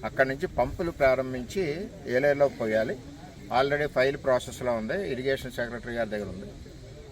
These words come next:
అది కూడా ఈవేళ రేపు సంతకం అయ్యాక పంపులు కూడా మొదలెట్టి ఏలేరు ఫేస్లో ప-,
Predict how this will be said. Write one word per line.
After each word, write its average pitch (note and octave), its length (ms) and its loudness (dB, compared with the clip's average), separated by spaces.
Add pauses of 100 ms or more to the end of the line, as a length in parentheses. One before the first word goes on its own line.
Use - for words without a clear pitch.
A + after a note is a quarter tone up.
(100)
అది A#2 120 2
కూడా C#3 220 6
ఈవేళ C3 280 6
రేపు C3 220 2
సంతకం A#2+ 320 0
అయ్యాక A#2 280 -2
పంపులు A#2+ 400 -4
కూడా A#2+ 160 0
మొదలెట్టి A2+ 560 -4 (580)
ఏలేరు C3 640 4
ఫేస్లో B2 440 0
ప-, G#2 400 0